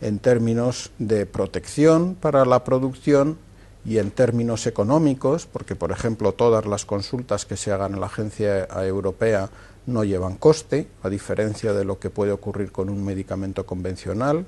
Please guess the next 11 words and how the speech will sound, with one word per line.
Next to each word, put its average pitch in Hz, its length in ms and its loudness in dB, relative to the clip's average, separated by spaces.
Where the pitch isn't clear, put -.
que 104 80 -4
estas - 280 -6
consultas 98 560 -8
son 101 260 -4
de 95 200 -4
elevado 92 500 -4
coste, 131 460 -4
y 131 80 4
por 160 200 10
lo 160 140 10
tanto, 170 480 6